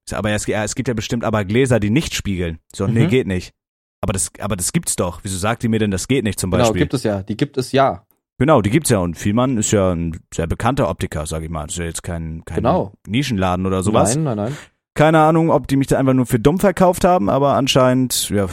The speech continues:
Speaker 1: machen die das nicht. Super schade. Ähm, dann hab ich meinen Pfand abgegeben im Stone Island Hoodie, weil ich finde,
Speaker 2: Oh
Speaker 1: auch
Speaker 2: mein
Speaker 1: wenn man
Speaker 2: Gott.
Speaker 1: Stone Island rockt, darf man nicht vergessen, woher man kommt.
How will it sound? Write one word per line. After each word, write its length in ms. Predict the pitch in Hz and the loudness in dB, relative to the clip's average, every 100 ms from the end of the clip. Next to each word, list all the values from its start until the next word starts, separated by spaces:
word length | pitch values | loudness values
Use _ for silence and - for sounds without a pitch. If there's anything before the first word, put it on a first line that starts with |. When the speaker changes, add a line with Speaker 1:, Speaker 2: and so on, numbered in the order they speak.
| - | -4
Speaker 1:
machen 300 | 104 101 104 | -4 -2 -4
die 40 | 95 | -4
das 220 | 95 101 | -4 -4
nicht. 300 | 90 - - _ | -6 -8 -20 _
Super 240 | - 92 101 | -14 -8 -4
schade. 400 | 101 95 87 82 _ _ _ _ _ _ - - | -2 -2 -4 -8 _ _ _ _ _ _ -16 -8
Ähm, 840 | 98 101 95 95 92 90 87 85 - _ - - _ _ | -2 0 0 0 0 -2 -4 -6 -10 _ -20 -20 _ _
dann 160 | 123 139 | 2 4
hab 100 | 143 | 2
ich 120 | 139 | 2
meinen 340 | 143 131 120 113 | 4 4 2 2
Pfand 420 | 165 214 - - | 4 2 0 -2
abgegeben 720 | 117 - 101 104 104 170 190 - | -2 0 2 2 2 0 0 2
im 160 | 214 | 4
Stone 340 | - 196 175 131 | 4 4 4 6
Island 320 | 165 175 170 | 4 4 2
Hoodie, 360 | 170 170 - | 2 0 0
weil 180 | 127 127 | 2 2
ich 140 | 113 - | 0 0
finde, 220 | 127 143 | 4 6
Speaker 2:
Oh 20 | |
Speaker 1:
auch 40 | 165 | 6
Speaker 2:
mein 80 | - | 6
Speaker 1:
wenn 80 | |
man 80 | 120 | 6
Speaker 2:
Gott. 100 | - | 4
Speaker 1:
Stone 320 | - 120 117 | 2 2 4
Island 300 | 113 127 127 | 2 2 4
rockt, 420 | 123 127 - - 110 | 4 2 0 -2 2
darf 240 | 117 - | 2 4
man 380 | 110 110 107 104 _ _ _ _ - | 2 2 0 -2 _ _ _ _ 0
nicht 240 | 170 - | 2 2
vergessen, 600 | 175 156 156 156 143 143 | 2 4 2 2 0 2
woher 180 | 123 120 | 4 4
man 160 | 113 - | 4 4
kommt. 440 | 120 170 - | 4 4 -4